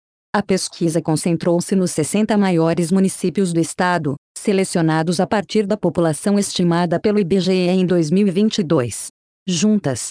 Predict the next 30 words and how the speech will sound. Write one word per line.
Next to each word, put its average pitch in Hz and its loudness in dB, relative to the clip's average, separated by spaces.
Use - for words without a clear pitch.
essas 175 0
cidades 165 -2
representam 190 0
cinquenta 165 0
e 180 2
seis 175 0
vírgula 175 0
dezesseis 190 0
por 240 -2
cento 190 -2
da 175 0
população 170 0
mineira. 156 2
A 180 0
lista 190 0
inclui 190 0
Belo 185 0
Horizonte, 185 0
Uberlândia, 170 0
Contagem, 180 0
Juiz 190 0
de 202 0
Fora, 151 0
Montes 180 0
Claros, 180 0
Betim, 202 2
Uberaba, 190 0
Ribeirão 185 2
das 180 0
Neves, 165 0